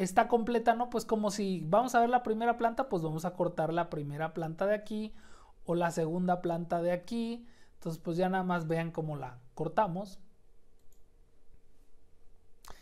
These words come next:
Y en este caso yo permití que se vean lo que son los castillos.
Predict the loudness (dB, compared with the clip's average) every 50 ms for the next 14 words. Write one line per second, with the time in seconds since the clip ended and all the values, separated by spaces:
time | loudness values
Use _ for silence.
0 | -18 -18 -18 -18 -20 -20 -20 -20 -20 -4 0 0 2 4 4 2 2 2 0 4
1 | 6 6 6 6 6 4 4 4 4 4 4 2 2 0 -2 -4 -4 0 0 0
2 | 2 2 2 4 4 4 2 2 2 2 2 2 0 2 2 2 2 2 -2 -4
3 | -2 2 4 4 4 4 4 2 2 2 2 0 0 2 4 2 2 2 0 -6
4 | -14